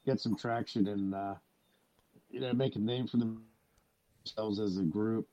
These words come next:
So I think it'd be silly to, to move them or even split them up at this point.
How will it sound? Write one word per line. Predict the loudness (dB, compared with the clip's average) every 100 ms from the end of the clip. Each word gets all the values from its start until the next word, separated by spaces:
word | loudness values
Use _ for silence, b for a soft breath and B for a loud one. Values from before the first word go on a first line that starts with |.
| -8
So | -2 0
I | 0
think | -4 2
it'd | 2
be | 2
silly | 0 0 2
to, | 0 -4 _ _ -18 _ -12
to | -2
move | 2 2
them | 2 0
or | 0
even | 2 0
split | 0 -2 -2
them | -2 -4
up | -4
at | -4
this | -4 -6
point. | -8 -6